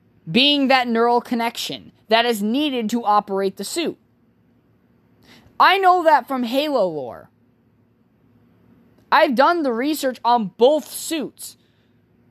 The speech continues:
The nanosuit's major flaw is being able to have the Ceph pin it down. But at the same time, the Ceph can give it an, a supercharge,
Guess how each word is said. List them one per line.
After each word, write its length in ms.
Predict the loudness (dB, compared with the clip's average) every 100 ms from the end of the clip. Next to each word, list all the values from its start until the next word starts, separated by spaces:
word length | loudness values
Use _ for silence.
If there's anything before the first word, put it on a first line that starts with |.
| _ _ _ _ _ 0
The 100 | 2
nanosuit's 680 | 2 2 2 0 -2 -2
major 420 | -2 -4 -2 -4 -4
flaw 640 | -4 2 4 6 4 0 -6 _ _ _ _ _ _ _ _
is 220 | -6 -4
being 320 | -4 -2 -2 2
able 300 | 2 2 -2
to 160 | 0
have 260 | 2 2 0
the 80 | -2
Ceph 480 | 0 2 2 0 _ _ _ _ _ _ _
pin 240 | 0 0 2
it 180 | -2 0
down. 480 | 0 0 -2 -8 -18 _ _ _ _ 0
But 100 | 0 4
at 220 | 2 2
the 100 | -2
same 380 | -2 -4 -4 -6
time, 680 | -6 -4 -2 -2 -4 -6 -8 0
the 140 | 0
Ceph 400 | 0 0 2 2
can 260 | -2 0 0
give 260 | 0 0
it 200 | 2 0 0
an, 200 | -4 -6 _
a 60 | -2
supercharge, 1040 | -2 2 2 2 -4 -6 -10 -10 -12 -20